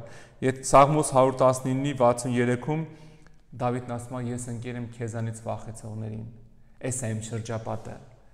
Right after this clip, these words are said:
Տեսեք, ինչքան կարևոր խոսքեր է, ասում է. «Ես ընկեր եմ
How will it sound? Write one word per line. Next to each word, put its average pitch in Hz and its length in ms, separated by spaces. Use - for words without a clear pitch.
Տեսեք, 135 320
ինչքան 151 320
կարևոր 127 400
խոսքեր 117 400
է, 107 60
ասում 113 260
է. 117 80
«Ես 135 180
ընկեր 143 360
եմ 165 140